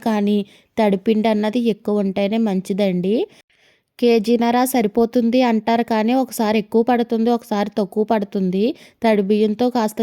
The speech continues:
జాగ్రత్తగా ఉండాలి. అందుకని మీరు రెండు కేజీలు బియ్యాన్ని నానబెట్టుకుని పిండి ఆడించుకుంటే సరిపడినంత వేసుకుని ఉన్నది ఎండలో పెట్టేసుకుని నార్మల్ వరిపిండి కింద అయితే వాడేసుకోవచ్చండి.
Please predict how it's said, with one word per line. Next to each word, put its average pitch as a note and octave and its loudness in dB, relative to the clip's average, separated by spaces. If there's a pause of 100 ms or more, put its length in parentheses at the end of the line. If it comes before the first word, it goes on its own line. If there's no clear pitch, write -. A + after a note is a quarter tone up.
జాగ్రత్తగా F#3+ -2 (100)
ఉండాలి. F#3+ -2 (500)
అందుకని G#3+ 0 (100)
మీరు A3+ 2 (120)
రెండు G#3+ 2 (100)
కేజీలు G#3 0 (160)
బియ్యాన్ని G#3 0 (180)
నానబెట్టుకుని G3 -2 (420)
పిండి G#3+ 2
ఆడించుకుంటే F#3+ -2 (420)
సరిపడినంత G#3 0 (140)
వేసుకుని G3 -2 (120)
ఉన్నది G3+ 0 (120)
ఎండలో G3 0
పెట్టేసుకుని G3+ -2 (100)
నార్మల్ G3 -2
వరిపిండి F3+ -4
కింద F#3+ -2
అయితే A#3+ -4
వాడేసుకోవచ్చండి. F#3 -4